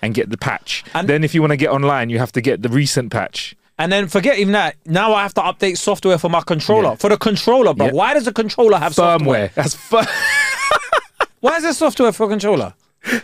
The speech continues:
Speaker 1: You think
Speaker 2: I, I miss when things were
Speaker 1: Yeah,
Speaker 2: basic.
Speaker 1: yeah, yeah.
Speaker 2: You know one thing I need to get, actually, 'cause my P T, yeah,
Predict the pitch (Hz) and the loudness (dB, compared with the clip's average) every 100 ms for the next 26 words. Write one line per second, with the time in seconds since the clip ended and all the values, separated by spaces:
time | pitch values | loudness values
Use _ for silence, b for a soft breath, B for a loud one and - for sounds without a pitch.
0 | B B B B B 156 139 247 339 330 | B B B B B -6 -2 0 2 2
1 | 392 403 349 277 311 262 285 311 214 208 | 2 2 0 0 0 2 2 2 0 0
2 | 208 117 208 330 311 240 233 220 196 180 | -2 0 2 4 2 2 0 0 0 0
3 | 160 165 123 127 - 131 127 147 151 143 | 0 -2 -4 -8 -6 -4 -2 -2 0 0
4 | 220 180 214 143 123 | -2 0 0 0 0